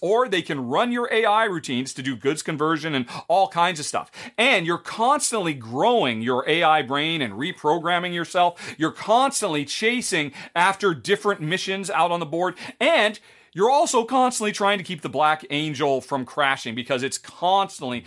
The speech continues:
under assault from all kinds of events. And so players have to divide their attentions while always, you know, at the core central thing, playing a very strong dice drafting game.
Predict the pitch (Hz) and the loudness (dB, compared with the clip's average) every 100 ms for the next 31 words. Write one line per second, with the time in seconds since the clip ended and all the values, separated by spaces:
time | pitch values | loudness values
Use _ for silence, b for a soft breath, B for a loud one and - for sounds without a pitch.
0 | B - 165 170 160 - 156 117 - 131 | B -2 0 0 -2 0 -2 -2 -4 -4
1 | 131 151 156 156 151 135 117 117 107 85 | 0 2 2 0 -2 -2 -2 -6 -6 -6
2 | - 127 147 170 156 135 B B - 190 | -6 -4 -4 0 0 0 B B -6 -2
3 | 226 - 202 175 185 175 170 156 - 151 | -2 -2 -4 2 2 2 0 0 -2 -4
4 | 143 147 135 B B 139 175 175 180 170 | -2 -6 -6 B B -6 -2 -2 -2 0
5 | 214 240 196 151 139 143 127 151 147 151 | 0 2 2 2 0 -2 -4 -4 -2 0
6 | 147 143 - 202 214 - 214 185 - 180 | -2 -6 -6 0 0 0 -4 -6 -4 -4
7 | 139 B - - - 196 165 156 147 117 | -6 B -18 -8 0 2 2 0 -2 -2
8 | 104 196 160 127 - - 156 156 143 127 | 0 4 4 2 -4 -4 0 0 0 0
9 | 135 135 - 127 120 120 107 104 | 0 0 0 0 0 -4 -4 -6